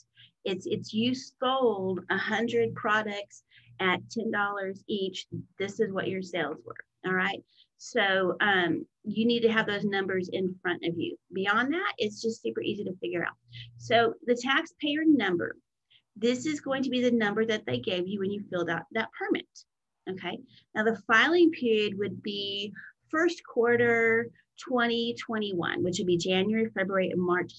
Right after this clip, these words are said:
sales. The due date is gonna be the twentieth of the following month. So April twentieth, tomorrow, is when my sales tax reports are due for my clients. Okay, so we're, we're skipping all of this stuff. Okay, so we have your address,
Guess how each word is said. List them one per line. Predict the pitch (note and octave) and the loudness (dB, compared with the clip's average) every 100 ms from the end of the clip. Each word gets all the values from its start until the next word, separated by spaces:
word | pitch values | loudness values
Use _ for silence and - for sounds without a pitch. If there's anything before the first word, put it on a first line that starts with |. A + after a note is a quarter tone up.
| - | -4
sales. | B3+ C4 - | -2 -2 0
The | A3+ | -2
due | F#3+ C#4 E4+ E4+ | 0 4 6 6
date | C4 B3 B3 | 4 2 2
is | G#3 | 0
gonna | G#3+ | 0
be | G3+ | 2
the | F#3+ F#3 - | 0 -2 -10
twentieth | - B3+ C#4+ D#4 F#4 F#4 _ _ _ _ _ - A#3 | -2 2 4 4 2 -2 _ _ _ _ _ -6 2
of | A3 G#3+ | 4 4
the | A3+ - | 2 4
following | A3 G#3 G3 F#3 F#3 | 4 4 4 0 2
month. | - - - - _ _ | 0 -4 -12 -12 _ _
So | - G#3 - | -2 0 4
April | A3+ A#3 B3 | 4 4 2
twentieth, | - E4 E4+ D#4 G#3+ G3 - | 2 2 4 4 4 0 0
tomorrow, | A#3 A3 A3+ C#4+ C4 G#3 G3 | 2 4 4 4 4 4 2
is | G3 G3 | 0 -2
when | G3+ G3+ | -4 0
my | G3+ G3 | -2 -2
sales | - G3+ G#3 - G#3+ | -4 -4 -4 -8 -4
tax | G3+ - - - _ _ - | -4 -6 -16 -20 _ _ -6
reports | G3 F#3+ A3 G#3 G#3 G3 | -6 -2 -2 -2 -2 -2
are | G3 | -2
due | F3+ E3 F3 F3 F3 | 0 4 8 8 6
for | F#3 | 0
my | F3+ F3 E3+ | 2 2 0
clients. | - - - - - _ _ _ - | -2 -2 -6 -14 -20 _ _ _ -2
Okay, | - - - _ _ | 0 0 -8 _ _
so | - A3+ A3 | 0 4 4
we're, | G#3 A3 A3 | 4 2 2
we're | - A#3 | 2 2
skipping | - - G#2 F#2 E2+ | 0 -6 -4 0 2
all | E2+ | 2
of | E2 | -2
this | - - | -6 -8
stuff. | - - | -12 -8
Okay, | G#3 G#3 | -4 -2
so | - | 0
we | G#3+ | 0
have | G#3 | 0
your | F#3+ - | -4 -4
address, | F4 D4 F4+ A#4 A#4 - | -2 0 2 -2 -4 -16